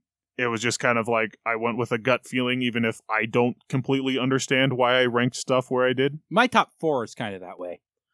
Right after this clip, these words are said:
Speaker 2: Uh, my number five, though, is Food Wars, because, again, this is a very set-up transition-y chapter. I did like getting to see all the Noir and their deals, more or less. It's cool to establish them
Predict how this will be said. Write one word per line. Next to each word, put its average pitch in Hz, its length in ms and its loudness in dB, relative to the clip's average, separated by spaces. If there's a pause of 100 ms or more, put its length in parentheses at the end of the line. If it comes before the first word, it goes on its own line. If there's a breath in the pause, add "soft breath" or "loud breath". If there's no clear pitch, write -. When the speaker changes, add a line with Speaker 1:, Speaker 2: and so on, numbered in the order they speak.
(160)
Speaker 2:
Uh, - 140 2
my 220 140 6
number 220 220 4
five, 185 300 2
though, 156 200 4
is 135 260 -2
Food 165 300 0
Wars, 233 440 2 (320)
because, 156 340 2
again, 156 340 2
this 147 140 -2
is 127 100 -4
a 127 40 -2
very 131 220 0
set-up 135 300 0
transition-y 127 580 -2
chapter. 160 380 0
I 120 100 -6
did 135 200 -4
like 135 260 -2
getting 135 240 -2
to 120 40 -8
see 127 240 -4
all 123 140 0
the 120 100 -6
Noir 113 440 -2
and 110 320 -4
their 117 300 -8 (120)
deals, 131 440 -4 (120)
more 170 200 0
or 180 60 0
less. 196 380 -2 (460 soft breath)
It's 147 240 -2
cool 151 200 2
to 143 100 -2
establish 135 520 0
them 147 360 0